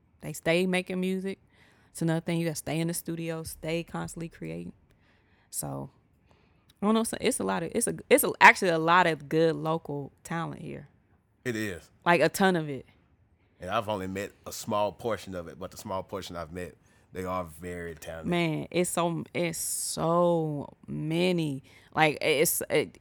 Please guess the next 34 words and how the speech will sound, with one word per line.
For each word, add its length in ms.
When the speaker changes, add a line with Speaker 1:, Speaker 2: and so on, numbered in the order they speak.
Speaker 1:
if 200
we 180
talking 240
about 340
lyricists, 680
I 100
can 160
go 120
from 200
lyricists 600
to, 240
uh, 520
you 200
know 80
what 60
I'm 80
saying, 320
just, 340
you 180
know, 240
da-, 400
people 280
who 40
make 240
dance 300
songs, 480
you 80
know, 160
Wild 320
Yelling. 320
Like, 340
you 140
could 140
go, 220